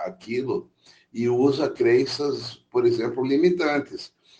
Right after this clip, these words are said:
Então, ele se, ele passa por um processo de involução. É, por exemplo, a pessoa, ela começou a perceber que matar,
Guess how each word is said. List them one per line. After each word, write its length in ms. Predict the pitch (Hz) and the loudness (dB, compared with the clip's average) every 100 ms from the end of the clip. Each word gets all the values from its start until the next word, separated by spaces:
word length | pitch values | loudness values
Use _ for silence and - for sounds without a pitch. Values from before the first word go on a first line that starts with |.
| _ - | _ -10
Então, 400 | 92 113 117 117 | -6 -2 2 4
ele 180 | 120 | 4
se, 220 | 117 123 120 | 2 4 4
ele 840 | 113 90 107 110 107 104 101 92 | 6 2 0 0 4 6 6 2
passa 300 | - 113 - | -2 -4 -4
por 160 | - 117 | -8 -8
um 100 | 107 | -6
processo 500 | 107 107 110 - 110 | -8 -6 -6 -6 -10
de 400 | 101 123 120 143 | -6 -4 0 2
involução. 880 | 190 185 175 165 160 - 120 107 104 _ _ _ _ - | 2 0 -4 -4 -6 -8 -6 -6 -10 _ _ _ _ -4
É, 140 | 104 | -4
por 220 | - 135 | 2 4
exemplo, 440 | - 131 107 87 90 | 4 2 0 -2 -6
a 80 | |
pessoa, 720 | 101 117 - 131 139 131 107 - _ _ _ | -4 -4 -2 4 6 4 -2 -14 _ _ _
ela 320 | - 113 120 117 | -2 0 0 0
começou 460 | 117 117 117 156 | -2 -2 -2 0
a 160 | 180 180 | 0 2
perceber 640 | 123 120 120 101 120 135 | 0 0 -4 2 2 2
que 440 | - 110 98 92 - | 0 0 0 0 -4
matar, 880 | 113 113 98 - 110 123 117 78 - | -2 0 0 -2 0 2 2 -2 -8